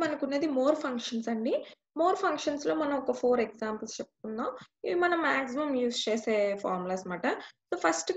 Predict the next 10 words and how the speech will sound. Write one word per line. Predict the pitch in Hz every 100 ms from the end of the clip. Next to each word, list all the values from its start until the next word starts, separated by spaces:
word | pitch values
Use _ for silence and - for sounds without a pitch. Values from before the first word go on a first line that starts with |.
| 285
కౌంట్ | 269 277 240
అండి. | 196 196 240
నేను | 285 285
ఇక్కడ | 294 285 294
కొంతమంది | 277 277 269 269 302
స్టూడెంట్స్ | - 285 277 302 302 - 320
వాళ్ళ | 277 262 220
మార్క్స్ | 214 233 - 240 - _ _ _ -
తీసుకున్నాను. | 254 254 233 220 233 523 - -
So | _